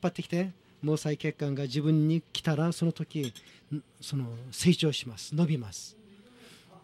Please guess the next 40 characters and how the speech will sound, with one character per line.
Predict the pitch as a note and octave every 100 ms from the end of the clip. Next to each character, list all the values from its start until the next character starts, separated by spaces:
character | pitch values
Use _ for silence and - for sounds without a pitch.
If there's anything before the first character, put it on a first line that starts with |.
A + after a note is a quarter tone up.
| - - - - _ _ _ -
と | F3
こ | G#3
ろ |
が | G3+
こ | F#3
れ | F3+
は | F#3 G3 _ F#3 E3+
各 | - F#3
細 | - G#3+ F#3+
胞 | F3
に | D#3+
全 | C#3+ F3+
部 | D#3+
あ | C3+
り | A#2
ま | G2+
す。 | - - - -
と | D#3+
こ | D#3+
ろ | D#3+
が、 | F#3 G3 _ _ _ - - - - - - -
軟 | D#3+ F3+ A3
骨 | A3 G3+
細 | - G3+ - G3 F#3
胞 | F3 E3+
が | F#3
こ | F#3
れ | F3
を | F3+
生 | - F3
産 | F3 E3+ D#3 C#3+ C#3+
し | - D#3+
だ | D3+
す | - C#3+
と、 | D#3+ C#3+ C3
こ | D#3
れ |
は | D3
も | C3+ C3
う | A2